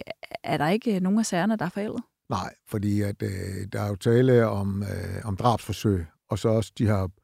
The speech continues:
Speaker 2: bombeattentater, ikke? Der, det er jo, øh,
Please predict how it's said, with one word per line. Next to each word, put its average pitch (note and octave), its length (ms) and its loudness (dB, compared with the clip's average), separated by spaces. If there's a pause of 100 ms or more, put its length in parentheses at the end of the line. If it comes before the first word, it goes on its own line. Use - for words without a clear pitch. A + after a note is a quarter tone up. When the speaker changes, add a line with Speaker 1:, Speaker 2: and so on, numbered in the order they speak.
(380)
Speaker 2:
bombeattentater, G#2+ 800 4
ikke? A2+ 200 -4
Der, G#2 140 0
det G#2 180 -2
er G#2 120 -2
jo, F#2 340 -6
øh, F#2+ 320 -6